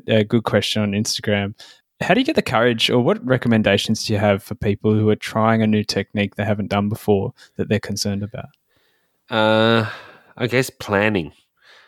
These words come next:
Speaker 2: Planning, planning, planning. So don't start a new procedure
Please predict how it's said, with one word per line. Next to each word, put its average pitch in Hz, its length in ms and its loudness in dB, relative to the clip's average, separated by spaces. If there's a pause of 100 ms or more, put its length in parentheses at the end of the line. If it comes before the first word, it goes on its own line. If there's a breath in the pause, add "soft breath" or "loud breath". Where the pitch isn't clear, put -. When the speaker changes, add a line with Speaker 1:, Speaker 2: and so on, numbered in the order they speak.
(200 soft breath)
Speaker 2:
Planning, 104 580 -2
planning, 92 460 -2
planning. 82 480 -6
So 92 340 2 (680 loud breath)
don't 117 340 0
start 110 320 0
a 101 60 -2
new 101 180 0
procedure 92 720 0